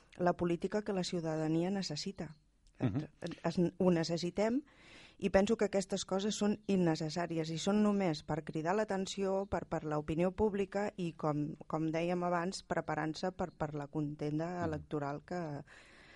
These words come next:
Speaker 1: que, bueno, que tindrem aviat aquí a Catalunya.
Speaker 2: Màrqueting polític, imatge i titulars. És així com
Speaker 1: Exacte.
Speaker 2: funciona la societat, és així com
Speaker 1: Sí.
Speaker 2: funciona,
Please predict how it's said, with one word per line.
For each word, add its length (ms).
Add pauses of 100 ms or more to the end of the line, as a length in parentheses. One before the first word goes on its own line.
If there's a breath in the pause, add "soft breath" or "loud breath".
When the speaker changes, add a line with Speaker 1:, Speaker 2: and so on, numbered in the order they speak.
(140 loud breath)
Speaker 1:
que, 80
bueno, 240
que 100
tindrem 360
aviat 340
aquí 160
a 20
Catalunya. 160
Speaker 2:
Màrqueting 400
polític, 440
imatge 400
i 40
titulars. 680
És 80
així 260
com 160
Speaker 1:
Exacte. 140
Speaker 2:
funciona 360
la 100
societat, 720
és 160
així 280
com 180
Speaker 1:
Sí. 60
Speaker 2:
funciona, 460